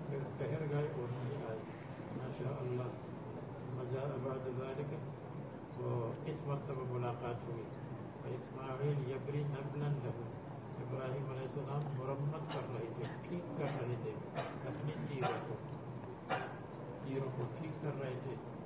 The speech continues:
کسی تیر میں لکڑی ڈال رہے تھے، کسی تیر کی لکڑی کو ٹھیک کر رہے تھے،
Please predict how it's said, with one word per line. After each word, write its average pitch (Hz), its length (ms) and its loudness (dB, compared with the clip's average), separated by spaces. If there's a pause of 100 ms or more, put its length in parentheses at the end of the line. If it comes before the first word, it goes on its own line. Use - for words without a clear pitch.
(180)
کسی 139 200 -2 (140)
تیر 135 200 2
میں 131 120 2
لکڑی 131 380 2
ڈال 131 260 2 (100)
رہے 120 200 2
تھے، 120 80 0 (480)
کسی 139 320 0
تیر 139 280 0
کی 135 120 2
لکڑی 127 440 2
کو 151 120 2 (1040)
ٹھیک 165 260 0
کر 147 80 4
رہے 127 340 2
تھے، - 100 0